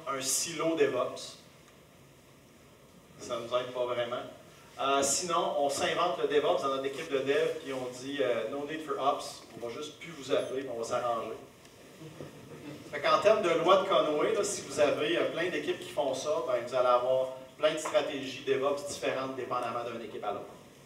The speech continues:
Euh, dans les patterns un peu plus possibles, c'est soit on a une équipe dev, une équipe ops, euh, qui ont une collaboration rapprochée ou qui sont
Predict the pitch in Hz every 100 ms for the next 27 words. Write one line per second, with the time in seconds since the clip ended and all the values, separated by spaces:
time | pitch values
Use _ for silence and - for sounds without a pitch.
0 | - - - - - - - - - 123
1 | 131 151 151 156 156 151 160 - 208 -
2 | - 190 190 180 160 - 185 202 - 151
3 | 143 - 180 190 147 143 143 143 143 170
4 | - 160 165 147 143 139 151 - 139 151
5 | 147 - - - - - 127 127 123 120
6 | 117 - 156 147 143 156 147 143 135 139
7 | 170 160 147 143 139 - 156 - - 160
8 | 170 - 147 143